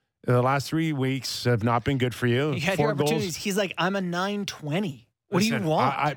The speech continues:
Speaker 1: but
Speaker 2: nine fifteen or whatever he is.
Speaker 1: But, or does he, does Sheldon try to play both sides of it until he gets to the place that Sammy's talking about?
Speaker 2: Yeah.
Speaker 1: Uh, like, "Oh, no, no, no, no. Matt Murray's been great.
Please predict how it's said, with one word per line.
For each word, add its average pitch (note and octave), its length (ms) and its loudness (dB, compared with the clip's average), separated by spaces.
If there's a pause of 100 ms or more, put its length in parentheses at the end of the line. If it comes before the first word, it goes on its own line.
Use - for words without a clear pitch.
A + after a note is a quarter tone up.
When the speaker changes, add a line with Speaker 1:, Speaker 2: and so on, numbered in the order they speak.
Speaker 1:
but E3+ 120 2
Speaker 2:
nine E3 240 -2
fifteen D#3 540 -2
or C3 80 -2
whatever A2 260 -12
he G#2 100 -14
is. G#2 200 -14 (260)
Speaker 1:
But, C3 380 4 (160)
or E3+ 300 4
does C#3+ 260 0
he, D#3+ 300 2 (260)
does C3+ 200 4
Sheldon E3+ 480 2
try C#3+ 200 2
to D3 80 0
play C#3 240 2
both C3 280 0
sides A#2+ 480 0
of G2 160 0
it G#2+ 200 0 (360)
until A#2 340 4
he C3 120 0
gets A#2+ 300 0
to C3+ 80 0
the A#2+ 80 2
place B2 320 0
that A#2 100 -4
Sammy's A#2+ 380 2
talking A#2+ 400 0
about? E2 300 -2 (880)
Speaker 2:
Yeah. F#2+ 220 -8 (100)
Speaker 1:
Uh, - 60 -6
like, A2+ 200 -2 (600)
"Oh, A#2+ 280 4
no, G#2+ 180 -2
no, G2+ 140 -2
no, F#2+ 140 -2
no. F2+ 380 -2
Matt G#2+ 220 0
Murray's G#2 260 -2
been A#2+ 160 -2
great. A2 480 -2